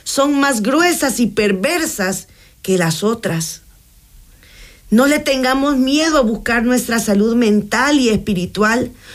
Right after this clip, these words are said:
solo porque no, que no se den cuenta que como servidores del Señor también tenemos errores y problemas.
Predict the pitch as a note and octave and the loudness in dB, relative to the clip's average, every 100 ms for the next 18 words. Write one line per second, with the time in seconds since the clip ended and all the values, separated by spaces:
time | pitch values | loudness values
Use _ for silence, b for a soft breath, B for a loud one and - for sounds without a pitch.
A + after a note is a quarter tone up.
0 | B - C#4 C#4 C4+ B3+ B3 B3 A#3+ - | B -2 0 0 0 0 0 -2 -2 -4
1 | - A#3 A3+ A#3+ C4 B3 B3+ - C4+ D4+ | -2 0 0 0 2 2 0 -2 -2 0
2 | C#4+ - G3 G3 F#3+ G3+ G3 G#3+ F#3+ F#3 | 0 -2 -4 -4 0 2 2 0 0 2
3 | G3+ B3+ C4+ A#3+ A3+ A3 G#3+ A#3+ C#4 - | 2 2 0 -2 -2 -2 0 0 0 -4
4 | - b b b b b - A#3 A3 G#3 | -14 b b b b b -4 0 0 0
5 | A#3+ D4 C#4+ G#3+ G3+ G#3 G#3+ A3+ - - | 0 0 0 0 2 2 2 0 -4 -2
6 | G3+ F3 A3+ B3 A3 G3 F3 E3+ F#3 A3 | 0 2 2 2 0 -6 -6 -2 0 0
7 | G3+ F#3+ - - | 0 -4 -10 -14